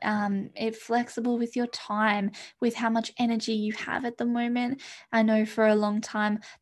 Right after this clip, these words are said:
the energy that was really amplified at full moons was asking me to release a lot. And that can, um, come up with things like headaches and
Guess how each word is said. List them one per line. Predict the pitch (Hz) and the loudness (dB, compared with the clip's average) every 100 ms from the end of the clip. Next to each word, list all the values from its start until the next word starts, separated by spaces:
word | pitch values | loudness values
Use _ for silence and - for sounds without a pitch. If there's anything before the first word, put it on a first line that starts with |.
| - | 2
the | 220 214 - | 4 4 4
energy | 220 226 226 226 214 214 - _ _ | 4 2 2 2 2 0 -4 _ _
that | 220 208 | -4 0
was | 214 214 | -2 0
really | 208 196 196 - | 0 0 -2 0
amplified | 285 302 302 277 - 208 202 | 0 2 0 0 0 0 0
at | - | -4
full | - 208 196 | -6 -2 0
moons | 196 196 196 202 - - - - | 2 2 0 -2 -6 -16 -12 -2
was | 220 214 | 0 2
asking | 214 214 - 208 | 2 0 -4 -2
me | 202 | -2
to | 196 - | -4 -4
release | 180 185 190 190 196 - - | -2 0 0 0 -2 -4 -4
a | - | -2
lot. | 190 190 196 185 - - - _ - - - - | 0 2 2 0 -2 -8 -12 _ -16 -16 -14 -2
And | 214 202 202 202 | 2 4 2 0
that | 220 - - | -2 -2 -2
can, | 214 202 196 - | -2 0 -4 -4
um, | 202 202 196 196 | -2 -2 -2 -6
come | - 208 | -4 -2
up | 196 196 - | -2 -6 -6
with | 196 196 190 | -2 0 -2
things | - 196 190 - | -4 -4 -4 -6
like | - - | -12 -12
headaches | - 185 180 180 170 - | -8 -4 -4 -4 -8 -10
and | 180 180 | -6 -6